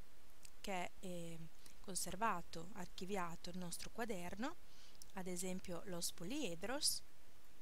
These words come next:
e clicchiamo sul pulsante Abrir. Questo ci permetterà di avere a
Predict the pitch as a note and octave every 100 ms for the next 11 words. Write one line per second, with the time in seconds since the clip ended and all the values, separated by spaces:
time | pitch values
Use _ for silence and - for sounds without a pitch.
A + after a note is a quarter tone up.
0 | - - - - - - - - A#3+ D#4
1 | F#4 - D#3+ F#3 C#4 G#3 G#3 D4+ - F3
2 | E3 - - C4 F#3 E3 D#3+ - - -
3 | - - - - - - - - - -
4 | - - - - - - - - - -
5 | - - - - - - G3+ - F3 F3+
6 | - G#3+ A3+ A#3 E4 F#3+ G#3+ G#3+ G3 F3
7 | F3 -